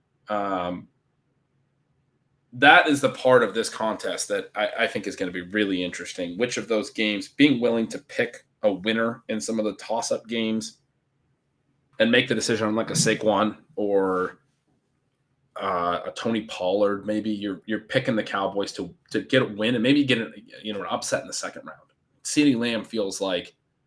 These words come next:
the overwhelming top play for the Cowboys, but if the Cowboys were to win two games in some of those scenarios we were talking about where they get to the conference championship, and you talked about Zeke in, in, in an underdog format,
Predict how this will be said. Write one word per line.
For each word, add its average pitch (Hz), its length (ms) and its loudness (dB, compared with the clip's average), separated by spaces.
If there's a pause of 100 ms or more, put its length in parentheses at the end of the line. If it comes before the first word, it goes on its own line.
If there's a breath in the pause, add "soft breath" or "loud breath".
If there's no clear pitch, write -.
(520)
the 135 120 6
overwhelming 107 640 4
top - 300 -4
play 107 180 2
for - 140 -8
the 90 80 -6
Cowboys, 95 600 -2
but - 400 0 (640)
if 143 100 -8
the 143 80 2
Cowboys 165 340 6
were 127 180 6
to 165 60 6
win 139 160 2
two - 160 -2
games 120 360 0
in - 60 -12
some 127 120 -4
of 117 40 -8
those 113 120 -4
scenarios 117 360 -2
we 113 60 -4
were 113 60 0
talking 113 300 -2
about 107 180 0
where 104 80 2
they 101 80 -2
get 113 160 -6
to - 80 -12
the 101 260 -6
conference 120 340 -4
championship, 113 680 -4 (800)
and 110 100 -2
you 156 60 -2
talked - 180 4
about 117 240 2
Zeke 135 440 -2
in, 107 260 0
in, 107 300 -4
in 90 140 -6
an 87 80 -8
underdog 139 440 4
format, 131 560 4